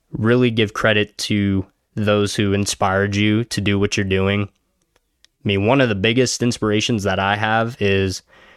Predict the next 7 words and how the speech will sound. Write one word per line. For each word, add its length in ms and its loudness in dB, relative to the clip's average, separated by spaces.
Jordan 340 2
Peterson, 560 -2
who's 580 0
a 80 -2
Canadian 480 2
psychologist. 1000 0
Um, 480 0